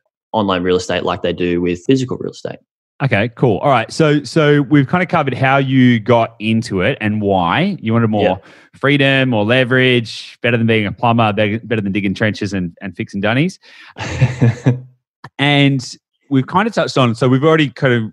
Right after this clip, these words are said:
Speaker 2: really clarified the fact that what we're talking about when we're talking about online real estate is online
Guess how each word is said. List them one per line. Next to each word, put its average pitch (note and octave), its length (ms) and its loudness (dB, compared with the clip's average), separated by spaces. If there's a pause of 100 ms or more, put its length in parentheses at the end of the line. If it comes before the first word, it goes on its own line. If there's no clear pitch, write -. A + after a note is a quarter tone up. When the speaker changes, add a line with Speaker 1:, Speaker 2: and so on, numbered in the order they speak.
Speaker 2:
really B2 240 0
clarified A#2 560 0
the F#2 60 -10
fact G2+ 260 -4
that A2 140 -4
what A#2+ 180 0
we're A#2 80 -2
talking A#2 340 -4
about G#2 200 0
when G2+ 80 -6
we're G2 60 -8
talking G#2+ 180 -4
about G2+ 180 -4
online G#2+ 360 2
real F#2+ 120 -2
estate F#2+ 300 -6
is G#2 160 -6
online G2+ 600 2